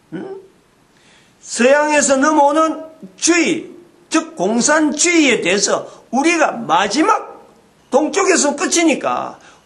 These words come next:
땅 끝에서 마지막 저항하는 세력으로서 우리가 한국 동란을 봐야 된다, 이거예요.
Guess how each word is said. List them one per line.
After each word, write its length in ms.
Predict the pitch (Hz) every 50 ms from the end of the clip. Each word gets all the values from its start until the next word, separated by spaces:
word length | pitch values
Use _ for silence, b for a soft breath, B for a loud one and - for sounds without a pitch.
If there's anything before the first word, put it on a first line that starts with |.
| B
땅 300 | - 277 311 339 330 330
끝에서 560 | - 349 294 233 330 339 320 - 311 277 - 262
마지막 480 | 226 254 277 277 320 349 349 - -
저항하는 540 | - 214 202 208 277 320 339 330 302 277 247
세력으로서 760 | - - 196 208 208 226 220 240 226 - 202 - - - - -
우리가 220 | 226 233 247 202
한국 520 | - - - 240 262 254 233 220 - -
동란을 540 | - 147 151 165 180 196 214 208 196 185 -
봐야 300 | - 170 226 220 190 175
된다, 480 | - 190 202 208 226 220 220 226 226 202
이거예요. 240 | 180 - - -